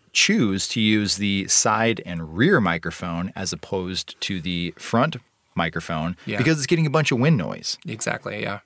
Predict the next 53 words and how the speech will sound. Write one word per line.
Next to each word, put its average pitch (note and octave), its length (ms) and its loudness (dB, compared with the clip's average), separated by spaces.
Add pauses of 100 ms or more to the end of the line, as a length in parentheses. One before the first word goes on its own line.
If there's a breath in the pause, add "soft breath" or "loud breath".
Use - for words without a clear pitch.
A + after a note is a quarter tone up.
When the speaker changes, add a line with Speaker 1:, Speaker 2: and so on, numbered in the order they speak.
(160)
Speaker 1:
And, B2 240 2
and C3 180 4
it C#3 120 2
will C3 240 6
actually B2+ 400 2
record A#2 760 4 (800 soft breath)
separate C#3+ 640 4 (200)
audio A#2+ 280 4
files, - 540 -6 (540)
which A2+ 160 0
is G#2+ 120 2
really A#2+ 240 2
neat. G#2 260 0 (260)
Speaker 2:
Hmm. C3 160 -2 (640 loud breath)
Another G#3+ 240 4
cool G#3+ 160 4
thing F#3+ 160 4
is B2+ 120 4
voice C3 260 4
commands. A3+ 560 0 (140)
Speaker 1:
Oh D3+ 80 -2
my D#3 140 -2
gosh. - 500 0
Speaker 2:
Um, D3+ 360 4 (320)
this G3+ 180 6
is F#4 120 6
kinda D#4 220 2
one A3 120 4
of G#3 60 4
those G3 220 6
things F3 240 6
that's D#3 200 4
like, C#3 380 0
you A#3 120 4
know, A3+ 180 6
you G#3+ 140 4
kinda, B3 280 2
like, F#3+ 220 6 (120)
get F3 240 4
the E3 80 6
new D#3+ 140 6
iPhone D3 380 4
or D3 80 2
whatever, C#3+ 460 6
and D3 160 4
you're C#3 120 2
like, C3+ 180 2
"Oh D4+ 120 8
yeah, D#4 240 6
Siri, C4+ 420 4
this A3 140 4
is A3+ 100 0
awesome," G#3 440 6